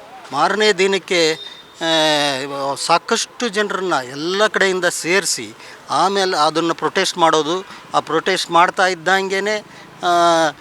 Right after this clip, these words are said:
ಆ, ಬೇರೆ ಬೇರೆ ಮ-, ರಾಜಕೀಯ ಮುಖಂಡರುಗಳು, ಬಿ ಜೆ ಪಿಯ ಮುಖಂಡರುಗಳೆಲ್ಲರೂ ಕೂಡ ಅಲ್ಲಿಗೆ ಲಗ್ಗೆ ಹಾಕೋದು ಅಂಥದ್ದು, ಓಡೋಡಿ ಹೋಗ್ತಕ್ಕಂಥದ್ದು,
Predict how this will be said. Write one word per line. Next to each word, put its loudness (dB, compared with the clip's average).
ಆ, 2
ಬೇರೆ 0
ಬೇರೆ 2
ಮ-, -2
ರಾಜಕೀಯ -2
ಮುಖಂಡರುಗಳು, -2
ಬಿ -2
ಜೆ 0
ಪಿಯ 0
ಮುಖಂಡರುಗಳೆಲ್ಲರೂ 0
ಕೂಡ -2
ಅಲ್ಲಿಗೆ 0
ಲಗ್ಗೆ -2
ಹಾಕೋದು -4
ಅಂಥದ್ದು, -14
ಓಡೋಡಿ -2
ಹೋಗ್ತಕ್ಕಂಥದ್ದು, -8